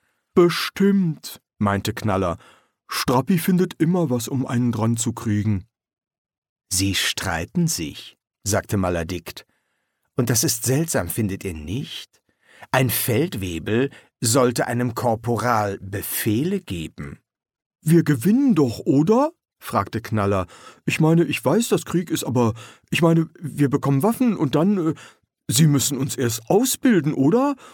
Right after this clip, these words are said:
Und, und bis wir fertig ausgebildet sind, ist wahrscheinlich alles vorbei, stimmt's? Alle sagen, dass wir gewinnen.“ „Heute Abend beim Gebet frage ich die Herzogin“, sagte Reißer.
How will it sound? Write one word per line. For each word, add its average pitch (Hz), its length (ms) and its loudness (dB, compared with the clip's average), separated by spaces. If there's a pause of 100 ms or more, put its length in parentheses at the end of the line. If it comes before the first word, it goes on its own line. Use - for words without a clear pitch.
(220)
Und, 180 200 2
und 147 120 2
bis 170 160 2
wir 143 100 2
fertig 151 400 -2
ausgebildet 226 640 2
sind, 233 240 0
ist - 160 -2
wahrscheinlich 143 460 0
alles 135 180 0
vorbei, 220 420 2
stimmt's? 226 500 0 (420)
Alle 180 260 2
sagen, 208 460 2
dass 180 260 0
wir 185 100 -2
gewinnen.“ 143 840 0 (1200)
„Heute 196 400 0
Abend - 440 -2
beim 151 180 -2
Gebet 160 460 0
frage 165 480 -4
ich - 200 -6
die 147 180 -4
Herzogin“, 113 840 -4 (260)
sagte 90 460 -4
Reißer. 87 420 -4